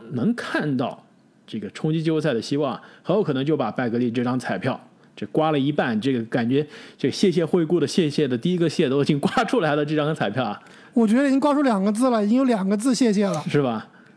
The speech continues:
Speaker 1: 那，那完了。但是如果国王是看到季后赛希望了，应该是会把这张彩票交易走，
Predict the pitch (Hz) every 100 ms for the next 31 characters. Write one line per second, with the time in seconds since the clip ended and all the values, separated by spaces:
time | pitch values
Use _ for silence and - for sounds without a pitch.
0 | - 170 160 147 - - - 202 170 131
1 | 127 - - _ - - - - - _
2 | _ 208 196 190 170 143 214 233 - 160
3 | 170 170 - 175 135 127 131 131 117 135
4 | 147 120 101 113 123 120 117 127 113 95
5 | 104 110 110 92 101 104 107 107 95 98